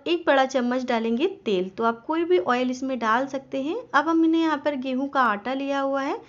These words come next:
ऐसे हम इसमें थोड़ा थोड़ा आटा डाल करके मिक्स करेंगे। हमें इसका जो डो है इसी तरह से लगाना है।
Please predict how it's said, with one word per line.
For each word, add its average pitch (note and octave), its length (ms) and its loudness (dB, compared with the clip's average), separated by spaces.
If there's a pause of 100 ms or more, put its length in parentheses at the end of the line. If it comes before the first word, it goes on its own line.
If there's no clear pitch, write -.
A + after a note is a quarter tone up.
(380)
ऐसे C#4+ 320 -6
हम F4+ 140 0
इसमें D4+ 300 -4
थोड़ा C#4+ 240 -2
थोड़ा C#4+ 220 0
आटा B3 380 -4
डाल A#3+ 240 -2
करके B3+ 300 -6
मिक्स A3+ 300 -6
करेंगे। C4+ 520 -4
हमें C4+ 300 -4
इसका D#4+ 300 -4
जो C#4+ 140 -4
डो A#3 280 -2
है D#4 180 -2 (120)
इसी A#3+ 240 -8
तरह B3+ 220 -6
से C4 160 -8
लगाना B3 360 -4
है। D4+ 180 -6